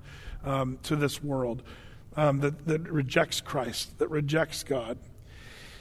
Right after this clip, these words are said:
Now, in chapter two, we have Isaiah sort of, um,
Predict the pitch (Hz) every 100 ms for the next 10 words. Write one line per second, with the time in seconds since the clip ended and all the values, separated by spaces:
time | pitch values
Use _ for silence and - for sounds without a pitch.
0 | - - - - 214 233 233 277 311 311
1 | 311 - 254 202 160 208 - 180 180 180
2 | 175 175 156 190 190 175 190 185 175 135
3 | 139 170 160 151 156